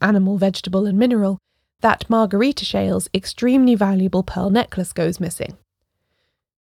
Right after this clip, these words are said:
Since the room was essentially a sealed unit, with many witnesses to it being so, the party must confront the uncomfortable truth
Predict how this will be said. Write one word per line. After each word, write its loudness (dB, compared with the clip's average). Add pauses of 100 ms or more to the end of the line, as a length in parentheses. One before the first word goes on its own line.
(120)
Since 0
the 0
room 4
was 0
essentially 0
a -8
sealed -2
unit, -2
with 0
many 4
witnesses -2
to -10
it -10
being 0
so, -2 (640)
the -4
party 0
must 0
confront 0
the 2
uncomfortable -4
truth -4